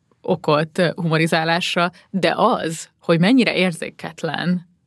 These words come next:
Orbán Viktor részéről, hogy a magyar társadalom elmúlt öt évének legnagyobb válsághelyzetét nagyon sok egyébként fiatal embernek a legnagyobb traumáját, meg egyébként idősnek is,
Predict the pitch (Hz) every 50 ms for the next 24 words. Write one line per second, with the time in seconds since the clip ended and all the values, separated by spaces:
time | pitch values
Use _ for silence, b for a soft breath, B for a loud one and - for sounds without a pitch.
0 | _ _ _ _ _ _ - 196 190 175 165 160 147 165 160 - 160 151 170 170
1 | 160 - - - - 147 156 160 165 - - 170 156 156 165 247 294 - 151 -
2 | - - 156 156 - - - - - 156 156 160 - _ - 180 196 254 262 214
3 | 170 147 143 147 160 - - _ _ - 254 269 - - 160 151 151 - 143 -
4 | - 165 - - 151 160 180 233 277 277 190 - - - 147 - - - - 160
5 | - - - - - - - - - - - - - - 180 190 - B B B
6 | B B B B B 160 160 180 202 285 254 - - - - - - - - -
7 | - - - 160 - - 156 156 - - - 330 277 - - - - - - 82
8 | 90 85 82 - - - - 156 180 - - - _ _ _ _ _ _ - 175
9 | 170 175 170 170 165 143 127 - - - 208 214 226 208 170 - - - - -
10 | - 80 - - - - _ _ _ - 170 156 156 147 160 151 147 151 - -
11 | - - 151 151 160 - - - 247 220 180 156 160 - - 196 165 - - -
12 | - 214 233 - -